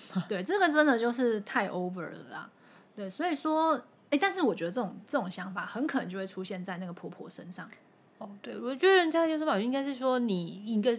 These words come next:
Speaker 1: 应该是一个站在预防医学的角度的去，
Speaker 2: 嗯。
Speaker 1: 去，去，去做吧。
Speaker 2: 对。
Speaker 1: 你今天有这样的一个基因存在，所以你在饮食上面你应该是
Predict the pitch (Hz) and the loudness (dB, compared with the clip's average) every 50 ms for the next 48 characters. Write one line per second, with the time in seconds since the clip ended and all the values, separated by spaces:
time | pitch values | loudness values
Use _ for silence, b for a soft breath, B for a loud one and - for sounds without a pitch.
0 | 233 - 302 320 320 311 302 277 233 226 214 220 - - _ - - - 302 285 | 0 -2 0 0 0 0 0 -2 -2 -2 -4 -6 -10 -16 _ -18 -6 -2 -2 0
1 | 262 269 254 254 277 269 220 - 190 180 202 233 226 220 - 196 175 175 175 165 | 0 0 0 0 0 0 0 -2 -2 -2 -2 -4 -6 -4 -2 -2 0 0 -2 -2
2 | 151 156 180 208 208 190 180 180 185 - - 226 202 185 196 202 196 - _ _ | -4 -4 -4 -4 -4 -4 -4 -6 -8 -8 -6 -4 -4 -4 -4 -8 -14 -18 _ _
3 | - 202 196 175 247 196 196 - - - - 240 196 - - - - - 277 202 | -8 -8 -6 -4 -6 -6 -8 -10 -10 -6 -6 -6 -6 -8 -12 -10 -6 -6 -6 -4
4 | - - 247 208 196 175 - 165 185 202 202 196 208 - _ - - 156 139 185 | -2 -2 -2 -2 -2 -4 -6 -8 -8 -8 -8 -10 -12 -14 _ -12 -12 -12 -12 -12
5 | 190 b b b b b b b b _ - 208 202 247 285 311 330 320 254 180 | -16 b b b b b b b b _ 0 0 2 2 2 4 4 4 4 4
6 | 170 202 214 208 196 180 175 175 170 180 180 180 180 175 185 175 175 208 202 196 | 4 4 4 4 2 2 0 0 -2 -2 -2 -2 -2 -2 -4 -4 -4 -2 -2 -2
7 | 175 - 254 247 220 185 180 202 185 196 165 156 156 - 170 160 - 185 180 175 | -2 0 0 0 0 0 0 0 0 -2 -4 -6 -8 -10 -8 -4 -2 -2 -2 -2
8 | 170 165 165 165 165 180 185 190 190 202 190 180 180 | -2 -4 -4 -2 -2 0 0 0 0 0 0 0 -2